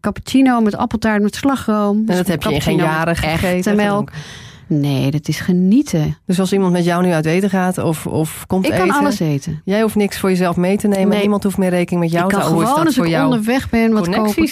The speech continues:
Speaker 1: kopen.
Speaker 2: Hoe is dat voor je vrienden en familie?
Speaker 1: Nou, ja, die steunen mij als altijd. En die kijken natuurlijk ook wel op. Want die hebben zo goed voor mij gezorgd.
Speaker 2: Ja.
Speaker 1: Ja.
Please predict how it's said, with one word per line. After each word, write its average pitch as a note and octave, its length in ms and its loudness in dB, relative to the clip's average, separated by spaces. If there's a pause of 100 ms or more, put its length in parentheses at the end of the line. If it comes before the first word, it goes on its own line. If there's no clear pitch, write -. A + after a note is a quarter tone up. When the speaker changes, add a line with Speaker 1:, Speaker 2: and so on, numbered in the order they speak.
Speaker 1:
kopen. - 160 -18
Speaker 2:
Hoe A3+ 80 0
is G#3 80 -2
dat G#3 120 -2
voor G#3 140 -2
je G3 120 2
vrienden G3 340 0
en F3+ 60 0
familie? G#3 640 2
Speaker 1:
Nou, E3+ 560 0
ja, E3+ 440 0 (240)
die A2+ 260 -4
steunen A3+ 420 2
mij F3+ 400 0
als G3 220 -2
altijd. F#3+ 680 0
En G#3 60 0
die F#3+ 100 0
kijken G3 360 -2
natuurlijk F#3 360 -2
ook F#3 120 0
wel F3+ 120 0
op. G3 160 0
Want F#3+ 120 0
die G3 120 0
hebben G#3+ 180 2
zo A#3 580 0
goed A#3 240 0
voor G#3 120 -2
mij F#3+ 140 0
gezorgd. G3 680 -2
Speaker 2:
Ja. D3 320 -2 (320)
Speaker 1:
Ja. F3+ 260 0